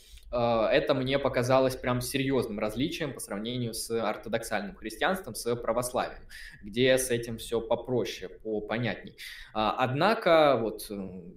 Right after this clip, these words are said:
на мой взгляд, интеллектуальные заслуги католической церкви, они, конечно, носят фундаментальную значимость, потому что схоластика, да, тот же Фома Аквинский.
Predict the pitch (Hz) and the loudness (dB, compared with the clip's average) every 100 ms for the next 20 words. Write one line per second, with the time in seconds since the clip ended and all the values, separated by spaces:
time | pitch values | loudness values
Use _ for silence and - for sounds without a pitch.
0 | - - - _ 113 117 120 113 123 120 | -20 -20 -20 _ -4 -2 -2 0 4 4
1 | 117 - 131 127 131 - 147 120 110 107 | 4 -2 -2 0 0 4 6 6 4 -2
2 | 123 123 131 117 107 120 123 127 - 113 | -2 0 -2 -2 -2 0 0 0 -2 -4
3 | - 175 180 117 107 127 131 113 117 - | 0 2 2 0 0 -2 -4 -4 -6 -6
4 | 107 110 110 - - 117 123 131 117 101 | -8 -6 -6 -8 -8 -2 0 2 2 2
5 | 95 135 185 147 123 - 101 101 - - | 0 0 0 0 -4 -6 -8 -8 -8 -4
6 | 113 110 131 202 - 160 - 104 117 104 | 0 4 4 2 0 -6 -4 0 2 4
7 | 139 - - 131 123 110 - 139 185 - | 0 0 -2 0 2 0 -2 -4 -2 -2
8 | 147 | -4